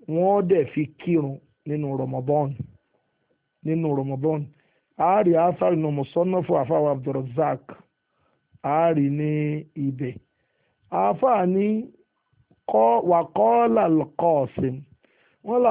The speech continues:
àfáà wa Al-Qasim tí wọ́n gba Atharu yìí wá. Wọ́n lọ jẹ́ pé àwọn gan fúnra wọn, kana yawmu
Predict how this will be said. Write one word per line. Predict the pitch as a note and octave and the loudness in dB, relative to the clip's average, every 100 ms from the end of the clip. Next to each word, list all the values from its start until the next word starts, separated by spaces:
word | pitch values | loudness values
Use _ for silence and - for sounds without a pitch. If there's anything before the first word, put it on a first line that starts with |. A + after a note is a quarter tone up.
| F3 | 2
àfáà | D3+ G#3 F3+ | 2 2 4
wa | E3+ | 4
Al-Qasim | D#3 D#3+ F#3 G#3 F#3 G#3 F#3+ D3 | 2 2 2 2 0 -2 -2 -2
tí | D3+ | -4
wọ́n | D#3 E3+ | -2 -2
gba | D3+ D#3 D3 D#3 | 0 -2 -2 -2
Atharu | F3 F3 F3+ F3 D3+ | -2 0 0 2 0
yìí | D3 D#3 C#3+ | -2 -2 -2
wá. | C#3 C#3 C#3 _ _ _ _ _ _ _ _ _ _ _ _ _ _ _ C4 | -2 -4 -8 _ _ _ _ _ _ _ _ _ _ _ _ _ _ _ -4
Wọ́n | G#3 | 0
lọ | G#3+ | 2
jẹ́ | F#3 G#3 | 2 0
pé | - G#3+ | 4 4
àwọn | F3+ D#3+ E3 | 4 2 0
gan | D#3+ E3 | -2 -2
fúnra | E3+ E3 D#3+ | 0 0 0
wọn, | D#3+ E3 | -2 0
kana | G3+ G#3+ G#3 | 0 2 2
yawmu | D#3+ D3+ F3 F#3 | 4 4 2 0